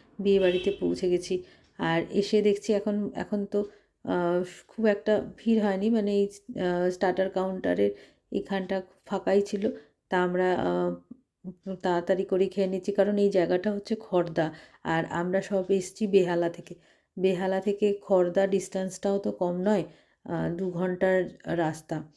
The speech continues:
আমরা, আহ, যখন বেরিয়েছিলাম কোর্ট থেকে তখন সাড়ে চারটে বাজছিল। আহ, এখন ছটা পনেরো কুড়ির মধ্যেই এসে পৌঁছে গেছি। স্টার্টার ফাটার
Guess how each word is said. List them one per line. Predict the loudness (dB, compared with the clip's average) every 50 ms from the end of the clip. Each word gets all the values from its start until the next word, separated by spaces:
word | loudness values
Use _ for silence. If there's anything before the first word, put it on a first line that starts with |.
| _ _ _ _ _ _ _ _ _ _ _ _ _ _ _ _ _ _ _ _ _ _ _ _ _ _ _ _ _ _ _ _ _ _ _ _ _ _ _ _ _ _ _
আমরা, | -6 -4 0 2 2
আহ, | 2 2 -2 -6 -4 -2 0 0 2 0 0 0 -2
যখন | 0 0 0 0 0 -2
বেরিয়েছিলাম | 2 2 2 2 2 0 0 0 -2 -2 -2 -4 -4
কোর্ট | -4 -4 -6 -4 -4
থেকে | -6 0 0 0 0 0 -6 -12 _ _ _ _ -10
তখন | -10 -6 -6 -6 -4
সাড়ে | -2 2 2 2 4
চারটে | 2 0 0 0 -2 0 2
বাজছিল। | 2 2 2 0 0 0 2 2 2
আহ, | 0 0 -4 -12 _ _ _ _ -6 -4 -4 -2 -2 -4 -6 -8 -12 _ _ _ _ -20 -8 -4
এখন | -2 -2 -2 -2 0 2 2 2 2 0 -4 -12 _ _ _ _ -8 -8 -8 -4
ছটা | -2 0 0 0 0 -2
পনেরো | -2 -2 -2 -2 0 0 0
কুড়ির | 0 0 -2 -2 0 0
মধ্যেই | 0 -2 -2 -2 0 2 2 2
এসে | 2 2 -2 -2
পৌঁছে | 0 -2 -2 -2 0 0 0
গেছি। | 0 0 0 -2 -4 -4 -8 -16 _ _ _
স্টার্টার | _ _ 0 2 4 2 0 0
ফাটার | 0 -2 0 2 4 4 4